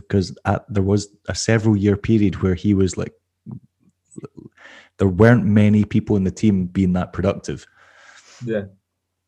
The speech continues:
Speaker 2: Quinny as well, that first one should have come way sooner, so then there was time for a second one before he parted ways, like, in my personal opinion. And then, yeah, and just people like John Fromm, like, I like John,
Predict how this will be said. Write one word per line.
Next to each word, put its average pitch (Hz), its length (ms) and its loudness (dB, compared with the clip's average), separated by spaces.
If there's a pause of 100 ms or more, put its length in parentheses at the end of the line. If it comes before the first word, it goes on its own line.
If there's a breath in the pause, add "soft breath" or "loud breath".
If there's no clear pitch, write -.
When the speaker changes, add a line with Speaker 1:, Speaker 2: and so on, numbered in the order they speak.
(440)
Speaker 2:
Quinny 160 280 4
as 101 100 -2
well, 120 260 4
that 107 200 -2
first 127 240 2
one 110 80 -8
should 107 160 -6
have 104 100 -6
come 104 220 -6
way 120 180 -4
sooner, 107 420 -8
so - 140 -18
then 95 140 -14
there 98 100 -10
was 92 140 -14
time 104 260 -6
for 98 140 -6
a 95 60 -8
second 98 340 -14
one 95 100 -12
before 95 240 -10
he 92 60 -10
parted 95 260 -10
ways, 107 480 -8
like, - 240 -14 (320)
in 92 80 -20
my 87 140 -16
personal 92 420 -20
opinion. 95 380 -20 (680)
And 127 140 -4
then, 147 160 -8
yeah, 147 300 6
and 117 100 -2
just 131 260 -2 (520)
people 151 220 -4
like 123 180 2
John 123 220 2
Fromm, 104 400 2
like, 95 260 -8 (580)
I 107 40 -6
like 110 420 -6
John, 95 440 -10